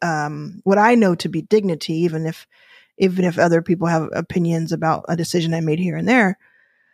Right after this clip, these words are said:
So the hardest part really wasn't in the conjuring it up of it or sharing of it, 'cause I was really looking forward to how that can help other people.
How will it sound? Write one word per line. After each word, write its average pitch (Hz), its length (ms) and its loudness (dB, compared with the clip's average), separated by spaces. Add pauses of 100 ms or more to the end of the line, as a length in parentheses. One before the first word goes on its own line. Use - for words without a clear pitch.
(600)
So 240 560 2 (760)
the 220 140 0
hardest 320 480 2
part 220 280 2
really 269 420 0
wasn't 226 680 0
in 214 320 4
the 185 200 0 (100)
conjuring 196 480 0
it 170 60 -2
up 208 260 0
of 170 180 0
it 151 140 -4
or 170 260 -2
sharing 240 540 2
of 110 120 -4
it, - 120 -12
'cause 180 140 -6
I 180 120 -4
was - 480 -14
really 214 360 4
looking 190 320 -2
forward 185 440 -2
to 165 380 -4
how 185 260 2
that 170 340 -2
can 170 140 -6
help 175 260 -4
other 160 220 -6
people. 175 540 -4